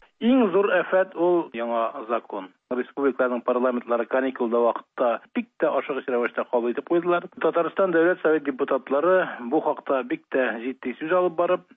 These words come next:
Россия хөкүмәтенә мөрәҗәгатен җибәргәннәр иде. Мәгариф системасы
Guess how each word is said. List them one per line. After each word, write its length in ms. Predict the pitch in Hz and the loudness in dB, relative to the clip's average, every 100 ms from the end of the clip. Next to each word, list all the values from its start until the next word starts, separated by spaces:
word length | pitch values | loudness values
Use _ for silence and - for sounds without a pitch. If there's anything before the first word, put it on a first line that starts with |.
| _ | _
Россия 520 | - 127 - - 170 165 | -4 -2 -2 0 2 2
хөкүмәтенә 640 | - 160 151 151 151 151 | -2 -2 -2 0 0 0
мөрәҗәгатен 680 | 123 131 135 135 - 151 123 120 | 0 0 2 0 -2 -6 -6 -6
җибәргәннәр 560 | 120 110 113 110 104 | -4 -4 -4 -4 -4
иде. 240 | 101 98 98 - - | -6 -8 -10 -14 -6
Мәгариф 400 | 139 139 175 185 | -2 2 2 0
системасы 720 | 156 - 170 165 - 170 160 | -6 -6 -6 -6 0 2 2